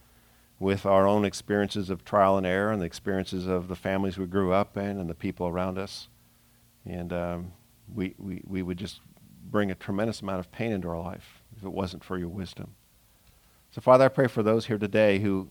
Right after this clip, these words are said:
who are experiencing the pain of not taking you seriously. And God, I pray that they would turn to you. They would make their,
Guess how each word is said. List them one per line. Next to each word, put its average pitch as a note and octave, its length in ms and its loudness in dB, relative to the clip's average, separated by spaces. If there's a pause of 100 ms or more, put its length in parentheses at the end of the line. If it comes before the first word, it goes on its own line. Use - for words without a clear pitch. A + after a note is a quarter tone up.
who G#2 140 -4
are F#2+ 180 2
experiencing G2 720 -4
the F2+ 80 -8
pain F2+ 520 -8 (560)
of F2+ 160 -8
not F#2 260 -4
taking F2+ 340 -10
you E2+ 100 -12
seriously. - 580 -14 (920)
And G2 80 -10
God, G2+ 160 2
I G2+ 80 2
pray A#2+ 220 0
that G#2+ 160 0
they G2+ 100 0
would G#2 320 -4
turn B2 220 -6
to F#2 80 -8
you. E2 180 -10 (880)
They F#2 160 -6
would F2+ 140 -6
make G2 380 -2
their, F#2+ 300 -4